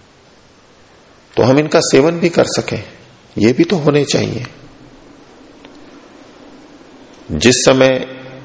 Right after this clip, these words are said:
ज्ञान प्राप्ति का अवसर था, उस समय बल नहीं था, सामर्थ्य नहीं था, आलस्य प्रमाद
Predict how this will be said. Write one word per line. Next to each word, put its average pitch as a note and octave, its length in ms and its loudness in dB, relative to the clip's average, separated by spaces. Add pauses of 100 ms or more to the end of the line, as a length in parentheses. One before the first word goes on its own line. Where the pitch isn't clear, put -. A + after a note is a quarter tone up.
(460)
ज्ञान A2 420 2
प्राप्ति - 480 2
का - 160 2
अवसर G#2+ 500 2
था, F2+ 420 -4 (1200)
उस - 180 0
समय F#2+ 200 2
बल F2+ 260 2
नहीं F#2 300 -2
था, F2 200 -4
सामर्थ्य G2 580 0
नहीं E2+ 180 -4
था, - 240 -12 (1700)
आलस्य G2 380 2
प्रमाद F2+ 460 -2